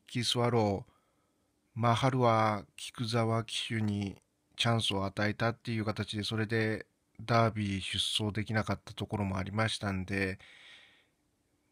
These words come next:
まあ、それでミッキースワローっていう馬は反応が悪かったりだとか、行きっぷりが悪かったりだとか、そういったようなところがあったんですけれども、横山典弘騎手に乗り換わって激変しましたね。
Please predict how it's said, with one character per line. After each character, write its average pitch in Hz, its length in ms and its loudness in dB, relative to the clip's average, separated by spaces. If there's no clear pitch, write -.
ま 110 140 0
あ、 - 20 2
そ 120 140 4
れ 110 80 2
で 110 280 4
ミ 120 140 -2
ッ - 40 -4
キ 135 100 4
ー 131 40 8
ス 143 120 4
ワ 143 80 6
ロ 135 100 4
ー 117 40 2
っ - 40 -18
て - 80 -6
い 110 140 2
う 107 60 2
馬 104 200 0
は 98 140 2
反 120 280 2
応 123 140 2
が 120 120 4
悪 127 180 4
か 123 100 2
っ - 80 -2
た 107 120 0
り 95 100 -2
だ 95 80 -4
と 98 100 -10
か、 98 140 -4
行 95 100 -4
き 107 120 -6
っ - 20 -6
ぷ - 160 -6
り 113 80 0
が 113 100 4
悪 113 160 2
か 110 120 0
っ - 60 -8
た 101 140 -8
り 95 160 -6
だ 101 140 -6
と 98 100 -8
か、 92 380 -4
そ 113 160 -2
う - 20 2
い 107 40 -2
っ - 20 -6
た 131 100 0
よ 127 80 4
う - 20 4
な 113 80 2
と 101 120 -4
こ 104 60 -2
ろ 98 80 -2
が 98 100 0
あ - 20 2
っ 131 100 -2
た 117 120 2
ん 107 80 2
で 98 80 0
す - 100 0
け 101 120 -2
れ 98 60 0
ど 95 100 -2
も、 104 500 0
横 117 280 2
山 123 160 6
典 107 220 2
弘 117 280 2
騎 - 220 -4
手 113 80 0
に 104 120 2
乗 101 140 2
り 104 160 -2
換 - 160 -4
わ 110 120 2
っ 107 80 -2
て 101 300 0
激 104 360 -4
変 107 280 2
し - 160 -2
ま 110 100 4
し 101 100 -2
た 95 120 -6
ね。 101 280 -4